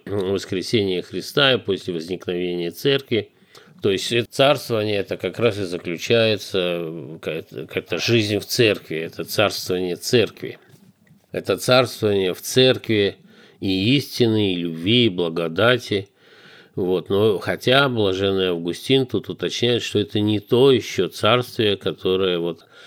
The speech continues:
Господь говорил: «Ну, придите, наследуйте царство», то есть, а, которое будет уже в Царстве Небесном.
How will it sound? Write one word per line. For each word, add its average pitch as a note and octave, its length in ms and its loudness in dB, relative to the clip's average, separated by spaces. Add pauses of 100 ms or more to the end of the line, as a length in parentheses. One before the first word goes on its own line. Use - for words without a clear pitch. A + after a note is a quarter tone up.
(200)
Господь F2+ 400 -2
говорил: F2+ 580 2
«Ну, G2 140 -4
придите, F#2+ 560 -4
наследуйте F2 720 -4
царство», - 640 -6 (640)
то F#2 60 -4
есть, C#2+ 160 -6
а, D#2+ 140 -4
которое F#2 540 -2
будет G2+ 400 -2
уже F2 220 -2
в - 40 -16
Царстве D#2+ 480 -6
Небесном. E2 720 -6